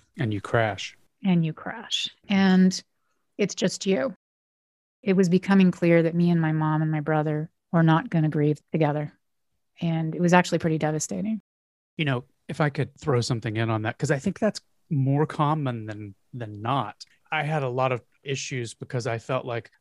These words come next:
Speaker 1: my brother was the only person in the world that was going through the exact same thing as I was, and we couldn't talk about it.
Speaker 2: Mm-hmm.
Speaker 1: But it's almost like a magnet where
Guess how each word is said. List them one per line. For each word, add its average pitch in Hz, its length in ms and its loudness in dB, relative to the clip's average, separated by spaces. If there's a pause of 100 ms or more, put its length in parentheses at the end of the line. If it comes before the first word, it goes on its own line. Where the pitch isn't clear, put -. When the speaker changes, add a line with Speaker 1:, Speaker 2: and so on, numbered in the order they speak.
Speaker 1:
my 120 100 -4
brother 127 640 2
was 131 160 -6
the 139 160 -6
only 147 300 0
person 139 380 -2
in 123 60 -4
the 120 80 -6
world 120 360 0
that 113 120 -10
was 117 100 -12
going 117 280 -10
through 131 120 -8
the 113 140 -8
exact 117 460 -6
same 113 240 -8
thing 113 220 -12 (180)
as 117 100 -8
I 110 160 -6
was, 104 360 -8
and 117 180 -10
we 113 100 -6
couldn't 107 340 -12
talk 107 300 -8
about - 300 -12
it. - 160 -20 (320)
Speaker 2:
Mm-hmm. 185 280 10 (240)
Speaker 1:
But 170 100 2
it's 139 260 -2
almost 170 520 -4
like 123 380 -6 (260)
a - 60 -6
magnet 123 800 -8 (180)
where 117 480 -2